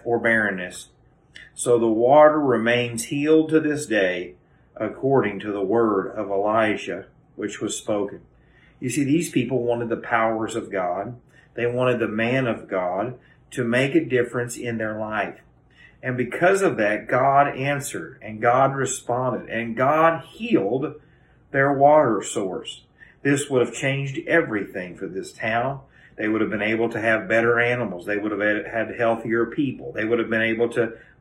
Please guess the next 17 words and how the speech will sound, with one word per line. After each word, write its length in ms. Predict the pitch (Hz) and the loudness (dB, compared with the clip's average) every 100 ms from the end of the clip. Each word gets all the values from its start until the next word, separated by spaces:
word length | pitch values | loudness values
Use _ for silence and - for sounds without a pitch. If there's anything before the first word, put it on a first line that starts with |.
| _ | _
plant 420 | - 123 123 - | -2 0 0 0
better 280 | 117 120 120 | 0 2 0
crops. 720 | - 123 123 117 - - - _ - - - | 0 0 2 2 -2 -12 -20 _ -20 -14 -6
And 140 | 131 | -2
so 160 | - 139 | 0 2
it 160 | 135 | 0
forever 560 | 135 - 143 175 180 185 | -2 -2 4 4 2 -4
changed 560 | - 170 147 143 131 | -4 -4 -4 -4 -6
their 200 | 131 117 | -4 -2
life 600 | 110 113 107 95 98 - _ _ _ _ | -2 0 0 0 -2 -8 _ _ _ _
for 120 | 123 | -8
the 100 | 104 | -6
better, 540 | - 127 98 - - - _ _ - _ - | -2 -2 -2 -6 -14 -20 _ _ -20 _ -4
because 400 | 117 - - - | -2 2 2 2
they 240 | 110 - | -2 -2
asked 560 | 127 143 170 160 - - | 0 4 4 2 -6 -14
for 560 | - 107 87 90 95 | -8 -6 -4 -6 -10